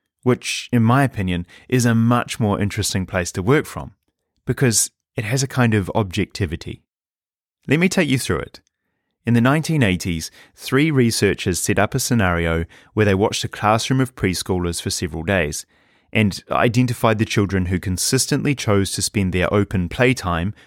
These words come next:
drawing. So we have a bunch of kids playing during their free time and a number of them who would always choose to draw. The researchers designed an experiment to test the effect of rewarding that drawing activity, one that these children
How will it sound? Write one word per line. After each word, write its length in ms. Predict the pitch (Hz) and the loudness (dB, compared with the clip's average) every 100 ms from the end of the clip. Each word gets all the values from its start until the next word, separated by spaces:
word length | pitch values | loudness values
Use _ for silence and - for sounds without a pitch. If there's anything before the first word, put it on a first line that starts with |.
| _ _ | _ _
drawing. 540 | - 147 120 78 104 - _ _ _ _ _ _ _ - _ | 0 2 2 -2 -8 -14 _ _ _ _ _ _ _ -20 _
So 120 | - | 0
we 100 | 113 | 2
have 120 | 113 101 | 2 0
a 60 | |
bunch 320 | 92 147 165 | 0 0 0
of 100 | 190 | -6
kids 300 | - 110 92 | -2 -2 -2
playing 420 | - - 120 101 95 | -4 0 2 2 0
during 240 | 117 120 | 0 0
their 80 | 139 | 0
free 220 | - 98 | -2 -2
time 400 | - 78 71 90 _ _ - - _ | -4 -8 -8 -12 _ _ -20 -20 _
and 200 | - 110 | 2 4
a 60 | 104 | 4
number 340 | 117 127 127 | 4 4 4
of 100 | 117 | 4
them 160 | 113 98 | 2 0
who 140 | 101 | 0
would 120 | 95 | 0
always 440 | - 123 117 113 110 | 2 2 4 2 0
choose 280 | - 104 95 | -2 -2 -2
to 120 | - | -4
draw. 340 | 90 82 - - _ _ _ _ _ _ _ _ - | -4 -6 -8 -16 _ _ _ _ _ _ _ _ -2
The 100 | 104 | 2
researchers 560 | 131 147 147 - 127 | 2 2 0 2 -2
designed 480 | - 104 104 95 92 | 0 0 2 2 2
an 80 | 90 | -2
experiment 600 | - - 165 135 98 - - _ | -4 0 2 2 2 -4 -14 _
to 100 | - | -8
test 360 | 117 - 151 - | -6 0 0 2
the 120 | 170 | 0
effect 360 | 156 - 92 - | 0 0 -2 0
of 220 | 110 - | -2 0
rewarding 580 | 131 131 170 190 127 98 | 0 2 2 2 2 0
that 180 | 87 - | -2 -4
drawing 360 | 95 87 80 | -4 -4 -6
activity, 580 | 78 - 76 69 71 76 _ _ _ _ | -10 -10 -10 -10 -12 -14 _ _ _ _
one 220 | - 127 135 | 0 2 2
that 140 | 127 | 2
these 200 | 131 123 | 0 0
children 420 | - 101 98 95 | 0 0 0 -4